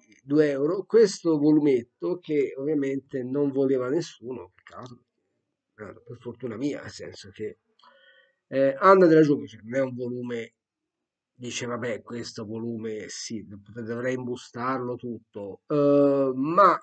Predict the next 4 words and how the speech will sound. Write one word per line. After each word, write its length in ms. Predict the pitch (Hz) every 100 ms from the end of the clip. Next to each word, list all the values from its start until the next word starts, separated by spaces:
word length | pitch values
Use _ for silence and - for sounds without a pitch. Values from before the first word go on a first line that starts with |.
| _ _
è 340 | 156 151 113
del 300 | 117 127 156
settantuno, 880 | 156 135 127 127 120 120 139 120 113
credo, 720 | - 110 107 123 226 233 -